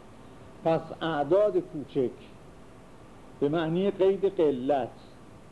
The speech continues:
به کار میره و اعداد بزرگ به معنی قید کثرت. هزار دره، هزار پا، هزار پا، هزار تا پا که نداره، یعنی دارای بسیار پا.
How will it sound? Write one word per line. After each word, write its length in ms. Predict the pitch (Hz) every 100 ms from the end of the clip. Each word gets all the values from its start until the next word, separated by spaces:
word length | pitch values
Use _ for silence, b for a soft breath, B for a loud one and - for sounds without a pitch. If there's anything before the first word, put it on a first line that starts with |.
| - - - - - - - -
به 80 | 143
کار 280 | 151 160 156
میره 320 | 156 139 135 127 - - - - - - - - - - -
و 40 |
اعداد 720 | 175 170 165 156 180 214 220
بزرگ 460 | 208 180 190 202 190 - - - - - - - - - - - - - - - -
به 80 | 151
معنی 380 | 160 156 180 190
قید 340 | 185 170 160
کثرت. 400 | 135 110 - 117 - - - - - - - - - - - - - - - - - - - 160
هزار 440 | 165 147 170 165
دره، 640 | 156 160 147 139 185 202 170 - - - - - - - - - - - -
هزار 500 | 165 156 143 165 156
پا، 320 | - 170 202
هزار 340 | 196 147 156 147
پا، 220 | - 175
هزار 280 | 156 160 165
تا 120 | 170
پا 160 | 170 165
که 120 | 170
نداره، 360 | 185 208 151 139
یعنی 160 | 143
دارای 260 | 156 147 160
بسیار 500 | 147 143 - 175 190
پا. 260 | - 117